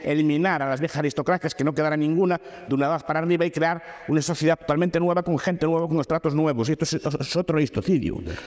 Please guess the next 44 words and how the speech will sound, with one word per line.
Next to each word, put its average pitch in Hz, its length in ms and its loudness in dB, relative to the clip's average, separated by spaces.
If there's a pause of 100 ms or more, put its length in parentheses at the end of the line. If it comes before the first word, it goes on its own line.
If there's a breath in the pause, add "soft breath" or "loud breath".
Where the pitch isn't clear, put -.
(120 loud breath)
Aristocidios 185 640 0
en 123 140 4
China, 139 320 2
en 113 80 0
la 120 60 0
Revolución 127 380 -2
Cultural, 127 540 2
por - 120 -10
ejemplo, 160 380 -2
que - 60 -12
también 123 240 2
fue 131 160 -2
una 123 260 2
cosa 123 220 -2
así 120 100 -4
por 117 160 -2
el, 110 240 -2 (480 loud breath)
por 131 180 0
el 120 80 0
estilo. 117 460 0
Es 101 60 -4
decir, 120 220 0
de, 120 200 0
a 117 240 0
las 123 200 -2
élites 135 600 0
más 131 180 0
díscolas, 170 540 0
intentar 135 400 -2
también 131 220 0
eliminarlas 147 580 0
o 160 40 -2
apartarlas 139 400 -2
del 120 120 -2
poder, 147 260 0
mandarlas 143 460 0
a 131 80 -2
campos 131 240 -4
de 123 80 -2
concentración. 117 580 -2
De 123 80 0
hecho, 147 200 0
hubo, 143 120 0
hubo 131 460 0